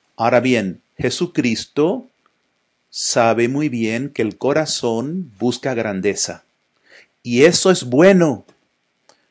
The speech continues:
porque hemos sido creados para grandes cosas. El problema es que hemos trocado lo que es la grandeza.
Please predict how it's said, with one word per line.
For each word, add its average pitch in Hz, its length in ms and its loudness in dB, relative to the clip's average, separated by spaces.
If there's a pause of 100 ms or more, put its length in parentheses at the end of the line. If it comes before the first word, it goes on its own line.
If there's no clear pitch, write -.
porque 127 260 -2
hemos 151 200 2
sido 165 400 0
creados 151 560 4
para 113 580 -2 (140)
grandes 131 640 4
cosas. 120 720 -4 (760)
El 113 160 -2
problema 120 640 2
es 113 400 -4 (340)
que 123 160 2
hemos 151 500 -2 (500)
trocado 165 1040 6 (800)
lo 123 200 0
que 120 100 2
es 113 100 0
la 123 100 4
grandeza. 143 800 0